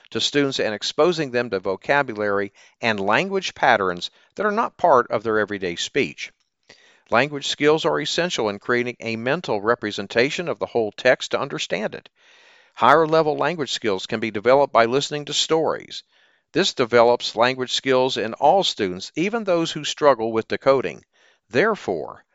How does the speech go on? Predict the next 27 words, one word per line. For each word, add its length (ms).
listening 440
can 380
be 120
used 340
to 100
develop 500
these 420
essential 540
language 400
skills 500
with 160
students 440
of 220
all 300
reading 380
abilities. 600
These 260
language 340
skills 420
can 160
then 160
influence 640
and 140
enhance 640
their 200
reading 360
comprehension. 720